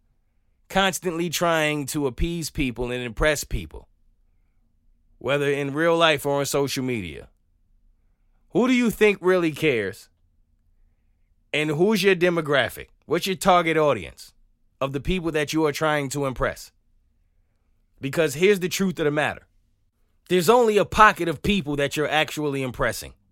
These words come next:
A pocket of people. When you go online and you say, "Hey, look at me, I have this,"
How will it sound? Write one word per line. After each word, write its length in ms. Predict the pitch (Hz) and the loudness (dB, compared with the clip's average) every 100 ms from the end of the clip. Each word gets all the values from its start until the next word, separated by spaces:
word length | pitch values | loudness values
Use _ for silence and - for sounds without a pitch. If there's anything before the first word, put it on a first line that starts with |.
| _ _ _ _ | _ _ _ _
A 60 | 147 | -4
pocket 400 | 143 208 202 190 | 4 4 6 2
of 120 | 180 | 0
people. 380 | - 165 - - _ _ _ | 0 -4 -6 -16 _ _ _
When 140 | - 180 | -4 -2
you 80 | 196 | 4
go 320 | 233 262 240 | 6 6 4
online 560 | 220 214 208 190 180 - _ _ _ - | 4 4 4 2 -2 -8 _ _ _ -12
and 160 | 135 | -8
you 100 | 165 | -6
say, 260 | 165 190 180 | 0 2 4
"Hey, 200 | 185 180 | 6 4
look 180 | 180 170 | 4 2
at 120 | 170 | 0
me, 160 | 170 170 | 0 2
I 120 | 156 | 2
have 280 | 156 151 135 | 2 0 0
this," 360 | 123 90 - | -4 -6 -14